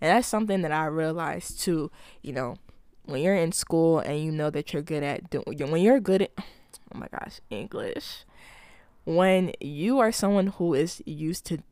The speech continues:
doing good in school and you fail one test, two tests, you just think to yourself, "Am I dumb? Like, how can I fail this exam?" But I think it's important to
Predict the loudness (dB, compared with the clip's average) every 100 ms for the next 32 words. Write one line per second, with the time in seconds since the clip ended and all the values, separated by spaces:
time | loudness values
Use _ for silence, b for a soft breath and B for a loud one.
0 | -8 0 0 0 -2 -2 -2 -4 -10 -10
1 | -12 -8 -2 0 0 -2 -6 -10 -10 -8
2 | -10 -6 -4 -4 -6 -6 -6 -6 -6 -6
3 | -8 -10 -10 -6 -6 -4 -4 -4 -8 -18
4 | b b b b b -2 0 0 0 -2
5 | 0 -2 0 -2 -2 -4 -4 -4 -4 -2
6 | -2 -2 -6 _ _ -6 -4 0 -2 0
7 | 0 0 -2 -2 -2 0 -2 -4 _ -12
8 | -8 -4 -2 -2 -8 B B B B 2
9 | 4 2 0 -2 -4 -4 0 0 -2 0
10 | 0 -2 -4 -4 -4 -4